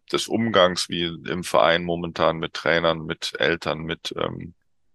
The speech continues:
Mitgliedern umgegangen wird, das ist nicht mehr das, wo ich mich, äh, zurzeit sehe, ne?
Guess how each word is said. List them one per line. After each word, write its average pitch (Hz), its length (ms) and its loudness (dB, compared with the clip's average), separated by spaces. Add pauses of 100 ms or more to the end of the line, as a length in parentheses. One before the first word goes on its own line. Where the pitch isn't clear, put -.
(240)
Mitgliedern 98 480 2
umgegangen 90 640 0
wird, 87 200 4
das - 240 2
ist - 160 -6
nicht 85 180 -8
mehr 82 140 -2
das, 85 260 0
wo 80 160 -2
ich 69 220 -4
mich, - 300 -4
äh, 80 360 -2
zurzeit 80 400 0
sehe, 80 320 0
ne? 76 160 -6